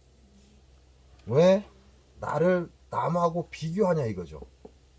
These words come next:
어차피 비교할 거라면 나보다 못한 자와 비교해 보십시오. 그런다고 해서 비교하라는 얘기 아닙니다. 나보다 못한 자도 수없이 많다.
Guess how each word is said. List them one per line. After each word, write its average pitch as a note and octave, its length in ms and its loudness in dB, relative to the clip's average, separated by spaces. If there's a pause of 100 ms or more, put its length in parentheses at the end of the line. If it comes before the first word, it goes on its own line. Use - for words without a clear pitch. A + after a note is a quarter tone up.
(2000)
어차피 E3 600 0
비교할 C3 400 2
거라면 A2 500 -2
나보다 A#2 420 -2
못한 D#3 520 0
자와 F3+ 240 6
비교해 A#2+ 340 -4
보십시오. D#2+ 440 -16 (720)
그런다고 C3+ 300 0
해서 E3+ 140 -2
비교하라는 D3+ 640 -2
얘기 B2+ 160 -2
아닙니다. E2+ 440 -6 (320)
나보다 C#3+ 380 0
못한 C3 460 -6
자도 F3+ 380 -4 (480)
수없이 B3+ 560 -8
많다. G2 480 -10